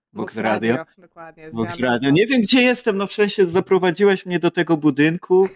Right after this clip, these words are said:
Speaker 2: chodzę i takie, nie zdążyłem spojrzeć na logo tego
Speaker 1: Co nie?
Speaker 2: miejsca. Tak,
Speaker 1: W jakimś takim
Speaker 2: tak, bo
Speaker 1: dziwnym, dziwnym miejscu siedzimy. Nie, to tak.
Speaker 2: W ogóle, no, dla mnie to jest takie novum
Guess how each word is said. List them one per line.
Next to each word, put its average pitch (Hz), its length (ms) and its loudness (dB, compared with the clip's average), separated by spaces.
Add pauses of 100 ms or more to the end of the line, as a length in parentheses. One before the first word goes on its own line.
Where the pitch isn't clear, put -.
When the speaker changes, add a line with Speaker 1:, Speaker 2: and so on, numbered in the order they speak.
(340)
Speaker 2:
chodzę 151 600 0
i 147 60 -2
takie, 147 300 -2
nie 165 140 2
zdążyłem 170 440 0
spojrzeć 170 480 -2
na 160 120 0
logo 127 360 0
tego 113 280 -8
Speaker 1:
Co 113 60 -2
nie? 110 80 0
Speaker 2:
miejsca. 123 460 -2 (680)
Tak, 117 300 -2
Speaker 1:
W - 40 -14
jakimś - 80 -20
takim 226 200 -4
Speaker 2:
tak, - 80 -6 (100)
bo 302 60 2
Speaker 1:
dziwnym, 294 420 4
dziwnym 254 1160 4 (680)
miejscu 214 460 0
siedzimy. 151 460 -4 (800)
Nie, 180 320 -6
to 180 100 -6
tak. 165 260 -4
Speaker 2:
W 135 40 0
ogóle, 160 460 2 (460)
no, 120 240 0 (100)
dla 127 180 0
mnie 139 200 -4
to 131 120 0
jest - 440 -2
takie 127 280 0
novum 127 640 2